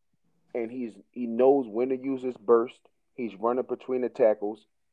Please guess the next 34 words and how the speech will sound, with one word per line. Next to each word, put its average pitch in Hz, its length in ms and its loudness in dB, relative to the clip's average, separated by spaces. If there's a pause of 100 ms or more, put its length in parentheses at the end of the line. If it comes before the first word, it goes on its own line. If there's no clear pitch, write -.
If 170 180 2
he 185 140 -4
knows 185 600 6
that 165 180 0 (400)
there's 156 200 2
a 143 40 -6
linebacker 139 880 -6
there, 113 240 -8 (520)
he's 151 240 -14
not 151 300 -8 (100)
trying 143 160 -8
to 123 100 -6 (120)
bounce 135 280 -4
it 117 120 -14
to 127 80 -8
the 110 120 -2 (140)
outside 113 500 0
where 107 220 -10
he 117 80 -14
got 113 240 -4 (100)
the 98 120 -10
defensive 135 420 -10 (120)
end 113 260 -2 (360)
who's 117 240 -6
already 123 600 4
contained 127 500 -12
the 110 100 -2 (100)
outside, 101 520 -4 (100)
and 131 180 -12
you're 123 100 -18
trying 123 180 -14
to 110 140 -10
outrun 107 420 -4
linebackers, 104 680 -4